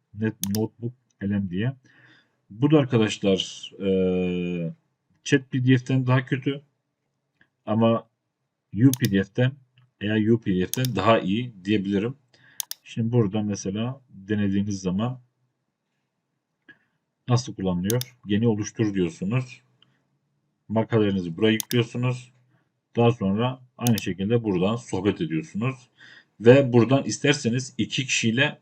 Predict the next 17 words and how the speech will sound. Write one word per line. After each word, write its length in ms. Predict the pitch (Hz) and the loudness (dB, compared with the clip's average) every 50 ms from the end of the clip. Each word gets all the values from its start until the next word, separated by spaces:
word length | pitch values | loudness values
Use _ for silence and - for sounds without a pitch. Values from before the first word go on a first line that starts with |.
| _ | _
aynı 320 | - 127 139 151 143 123 113 | 4 6 6 6 6 6 4
anda 440 | 104 104 104 104 117 127 156 160 - _ _ _ _ _ _ _ _ _ | 4 2 0 0 0 0 0 -2 -8 _ _ _ _ _ _ _ _ _
bir 160 | - 104 123 | 0 2 4
makaleyi 520 | 131 127 113 - - - 95 92 107 120 - | 4 4 2 0 0 0 0 2 2 2 0
inceleyebiliyorsunuz 920 | 98 95 92 101 98 104 95 92 98 104 95 85 - - 92 113 127 123 - | 0 0 2 2 2 2 2 2 0 0 0 0 -2 -6 -6 -4 -6 -6 -6
online. 460 | - 98 101 98 95 95 104 120 135 - _ _ _ _ _ _ - - - - _ _ _ - | -4 -2 0 0 0 0 0 -2 -4 -8 _ _ _ _ _ _ -20 -20 -20 -20 _ _ _ -8
Ee, 680 | - 95 92 92 90 90 90 90 87 87 85 85 85 82 - - - | -4 0 0 2 2 0 0 -2 -2 -2 -2 -2 -4 -4 -6 -10 -12
bu 440 | - 98 104 120 127 131 131 127 - - | -14 -6 -2 2 2 2 2 0 -2 -6
kısmı 480 | 107 - - - 104 113 123 135 90 87 | -8 -6 -4 -4 -2 -2 -2 -4 -4 -6
güzel. 460 | 95 98 101 101 104 104 110 123 127 _ _ _ _ _ _ _ - | -4 -4 -2 0 0 0 0 0 -4 _ _ _ _ _ _ _ -6
Yani 420 | 95 98 95 98 95 90 87 92 | -2 0 0 2 0 0 -2 -2
bu 160 | 110 117 104 95 | -2 -2 0 2
Google'ın 380 | - 123 127 131 117 101 98 | 4 4 4 4 2 2 2
olduğu 240 | 95 90 87 85 90 | 2 0 0 0 -2
için 280 | 85 82 - 123 131 127 | -4 -4 -6 -8 -8 -4
tabii 300 | - 131 101 92 87 82 | -2 -2 -2 -2 -4 -4
ki 300 | - 113 127 135 - | -4 -4 -4 -6 -8